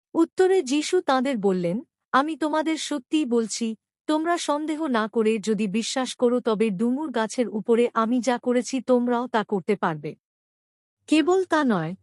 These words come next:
কিন্তু যদি এই পাহাড়কে বলো, 'উঠে সাগরে গিয়ে পড়,' তবে তাও হবে।" এতে বোঝা গেল, আমরা যদি বিশ্বাস করে প্রার্থনার মধ্যে দিয়ে যা চাই, তাই হবে।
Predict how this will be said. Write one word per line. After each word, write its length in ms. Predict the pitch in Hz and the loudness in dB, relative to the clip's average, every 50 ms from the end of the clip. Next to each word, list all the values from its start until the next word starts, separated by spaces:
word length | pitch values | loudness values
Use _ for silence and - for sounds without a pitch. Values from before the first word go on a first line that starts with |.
| _ _ - | _ _ -2
কিন্তু 300 | - 311 302 285 349 330 | -2 0 2 2 2 2
যদি 380 | 247 247 269 277 247 311 320 | 4 4 2 4 4 2 0
এই 260 | 320 - 247 247 247 - | 0 2 2 2 2 2
পাহাড়কে 540 | - 240 214 190 240 285 269 - - 285 | 2 0 0 0 0 -2 -2 0 -2 0
বলো, 360 | 247 196 202 202 208 226 240 240 _ _ - | 2 2 2 4 4 2 0 -2 _ _ -6
'উঠে 280 | 254 247 - 302 339 | -6 -4 -2 -2 -2
সাগরে 420 | 302 - 277 262 240 220 240 247 233 | -2 0 0 0 0 2 2 0 0
গিয়ে 220 | 185 190 220 220 | 2 2 2 2
পড়,' 300 | 214 - 214 196 196 214 - _ _ _ - | 2 2 0 -2 -2 -2 -6 _ _ _ 0
তবে 260 | - 240 226 285 277 | 0 2 2 2 0
তাও 240 | - - 240 247 247 | 0 0 -2 -2 -2
হবে।" 340 | 208 185 185 160 160 151 214 - _ _ _ _ _ _ _ _ _ _ _ _ _ _ _ _ _ _ _ _ - | -2 -2 -2 -2 -4 -6 -8 -12 _ _ _ _ _ _ _ _ _ _ _ _ _ _ _ _ _ _ _ _ 0
এতে 300 | 262 311 254 - 359 359 | 0 0 2 2 0 2
বোঝা 380 | 269 269 262 262 254 294 330 | 2 2 0 0 0 -2 -2
গেল, 320 | 285 254 269 262 269 294 285 - | 0 0 0 0 0 -2 -4 -2
আমরা 300 | - 233 240 226 247 254 | -2 0 0 0 0 -2
যদি 320 | 220 190 233 233 190 247 226 | -2 -2 -2 -2 -2 -2 -2
বিশ্বাস 460 | 185 226 214 - - 269 262 240 - | -2 -2 -4 -4 -4 -4 -4 -4 -4
করে 260 | - 247 220 196 190 | -2 0 0 0 0
প্রার্থনার 600 | 180 - - 220 233 240 - - 269 277 269 269 | -2 -2 -2 -2 -2 -4 -6 -8 -6 -4 -4 -2
মধ্যে 340 | 240 226 208 196 175 226 233 | -2 -2 -4 -2 0 0 0
দিয়ে 260 | 208 185 214 208 214 | 0 0 0 0 0
যা 180 | 180 214 185 185 | 0 0 -4 -4
চাই, 300 | - - 202 175 180 202 | -2 -2 -2 -2 -2 -2
তাই 220 | - 214 185 185 | 0 0 0 0
হবে। 340 | 170 170 190 160 165 151 156 | -2 -4 -6 -6 -6 -8 -12